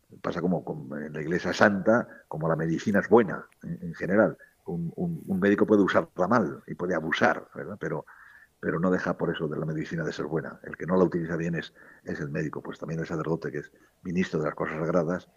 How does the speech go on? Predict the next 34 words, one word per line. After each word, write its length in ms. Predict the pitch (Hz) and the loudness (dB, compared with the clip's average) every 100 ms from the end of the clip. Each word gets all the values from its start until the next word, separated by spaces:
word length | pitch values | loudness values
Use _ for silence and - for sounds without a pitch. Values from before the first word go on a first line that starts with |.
| _ _ | _ _
y 100 | - | -12
que 80 | - | -6
debe 160 | 80 78 | -4 -4
ser 100 | 80 | -6
un 120 | 80 | -4
hombre 200 | 78 80 | 0 0
de 100 | 78 | 2
Dios, 240 | 87 92 | 2 0
pues 160 | - 73 | -2 -8
a 40 | |
veces 300 | 73 78 73 | -6 -6 -8
no 100 | 80 | -6
estamos 300 | 85 80 73 | -6 -4 -4
a 40 | 65 | -4
la 60 | |
altura. 360 | 65 - - - - - - _ _ | -4 -4 -8 -8 -14 -20 -20 _ _
Y 60 | 85 | -14
entonces 280 | 82 80 73 | -8 -8 -6
a 40 | |
veces, 340 | 78 - 78 - | -8 -6 -8 -6
en 180 | 69 65 | -8 -6
vez 120 | 82 | -4
de 180 | 80 - | -4 -6
construir, 440 | 82 - 78 160 | -8 -4 -4 -2
pues, 260 | - - - - _ - | -8 -10 -14 -20 _ -16
pues 120 | 80 | -14
un 60 | 80 | -6
poco, 380 | 80 82 78 - _ _ _ _ - | -4 -4 -6 -8 _ _ _ _ -16
pues 120 | - | -14
un 80 | 73 | -10
poco 180 | 73 76 | -6 -4
tiramos 320 | - 78 73 | -2 -4 -4
el 100 | 71 | -6
muro, 320 | 80 - - | -6 -8 -10